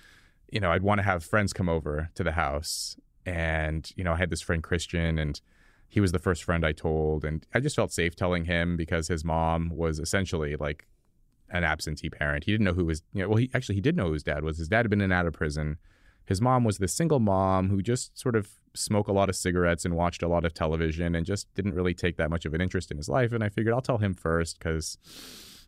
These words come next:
they're the least likely to be upset, I think, about this if they were to be upset.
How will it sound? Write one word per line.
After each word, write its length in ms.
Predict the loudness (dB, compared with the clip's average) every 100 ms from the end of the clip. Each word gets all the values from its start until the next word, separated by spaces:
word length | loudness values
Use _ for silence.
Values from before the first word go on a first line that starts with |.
| 0
they're 100 | 2
the 120 | 4
least 220 | 2 2
likely 300 | 0 0 -2
to 120 | -2
be 120 | -2 -2
upset, 340 | -2 -2 0
I 100 | -2
think, 240 | -4 -6
about 360 | -4 -2 -2 -4 _ -20 _ _ _
this 380 | -2 0 -4 -2
if 120 | -2
they 120 | 0 0
were 140 | 0
to 60 | -2
be 120 | -8
upset. 380 | -8 -8 -8